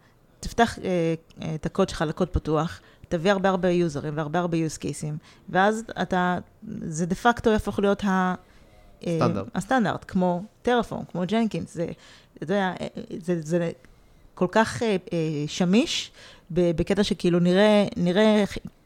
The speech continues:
Speaker 1: כלים אחרים כאילו מנסים להתחרות, לא בגלל שהם לא טובים, אלא בגלל שבאמת האקוסיסטם כבר כל כך חזק וכל כך מגובש, שעכשיו לשנות את זה, זה, זה, זה יצריך הרבה זמן.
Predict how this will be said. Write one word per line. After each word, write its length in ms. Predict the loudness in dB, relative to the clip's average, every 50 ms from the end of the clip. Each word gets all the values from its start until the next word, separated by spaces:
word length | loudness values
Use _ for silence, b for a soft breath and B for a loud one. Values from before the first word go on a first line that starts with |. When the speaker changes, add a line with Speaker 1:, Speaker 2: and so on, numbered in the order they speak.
| _
Speaker 1:
כלים 200 | 2 6 6 6
אחרים 360 | 6 4 2 0 0 2 0 2
כאילו 180 | 2 2 0
מנסים 320 | 0 0 0 2 2 2 2
להתחרות, 520 | 2 0 0 0 4 6 6 6 6 B B B B B B B
לא 80 | 6 6
בגלל 180 | 6 8 6 6
שהם 120 | 6 8
לא 100 | 6 6
טובים, 440 | 6 4 4 6 6 6 6 4 2 2
אלא 100 | 2 2
בגלל 200 | 4 4 4 4
שבאמת 340 | 2 2 2 2 2 2 4
האקוסיסטם 520 | 2 2 2 0 -2 -4 0 0 0 2
כבר 120 | 2 0 -2
כל 120 | -4 -4
כך 140 | -4 -4 0
חזק 300 | 2 0 4 4 2 2 2
וכל 260 | -2 -4 -4 -10 -2
כך 80 | 2
מגובש, 600 | 2 4 4 4 4 4 4 4 2 -2 -6 -10 B B B B B B B
שעכשיו 360 | 0 0 0 2 4 2 2
לשנות 400 | 2 2 2 4 4 4 4 2
את 100 | 0 0
זה, 180 | 2 2 2 2
זה, 280 | 2 0 0 0 0 -2
זה, 400 | -4 -4 -4 -4 -4 -4 -4 -6 -6 -8
זה 200 | -8 0 0 0
יצריך 380 | 0 0 -2 -4 -4 -2 -2
הרבה 220 | -4 0 0 0 0
זמן. 220 | 0 -4 -8